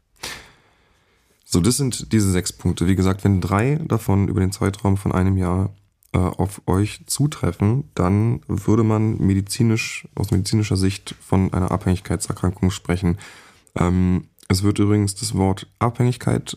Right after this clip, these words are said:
äh, benutzt. Sucht wurde früher auch von der W H O benutzt. Das, äh, ist aber mittlerweile anders, hat man die geändert.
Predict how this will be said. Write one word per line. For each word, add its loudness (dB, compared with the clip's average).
äh, 2
benutzt. 0
Sucht 0
wurde 2
früher 0
auch -2
von -2
der 2
W 2
H 4
O 4
benutzt. 0
Das, -2
äh, 0
ist -4
aber 2
mittlerweile 0
anders, 2
hat 2
man 4
die 0
geändert. 0